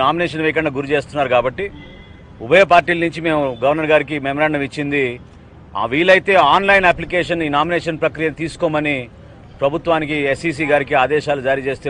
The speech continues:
బాగుంటుందనేది గవర్నర్ గారి దృష్టికి తీసుకెళ్ళాం.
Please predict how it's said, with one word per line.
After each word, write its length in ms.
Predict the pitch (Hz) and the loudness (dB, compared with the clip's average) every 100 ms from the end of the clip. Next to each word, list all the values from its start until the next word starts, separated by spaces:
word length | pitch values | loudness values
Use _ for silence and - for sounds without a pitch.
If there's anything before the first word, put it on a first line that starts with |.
| 110 | 0
బాగుంటుందనేది 680 | 123 147 147 139 135 131 143 127 - - - - 107 | 2 2 -2 -6 -8 -6 -4 -6 -10 -20 -20 -6 0
గవర్నర్ 300 | 143 147 143 | 2 2 0
గారి 120 | 131 | 0
దృష్టికి 280 | 135 - 127 135 | -4 -8 -8 -10
తీసుకెళ్ళాం. 440 | - 143 143 | -6 -6 -4